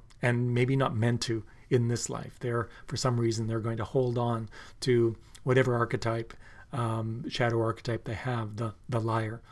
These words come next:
the corrupt person, et cetera. Well, there's no sense, uh, of inviting a thief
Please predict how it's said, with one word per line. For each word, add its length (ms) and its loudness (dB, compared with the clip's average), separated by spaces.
the 140 0
corrupt 500 -4
person, 400 -4
et 100 -10
cetera. 360 -8
Well, 120 0
there's 260 2
no 160 4
sense, 560 -2
uh, 300 0
of 160 0
inviting 680 0
a 80 -4
thief 540 -4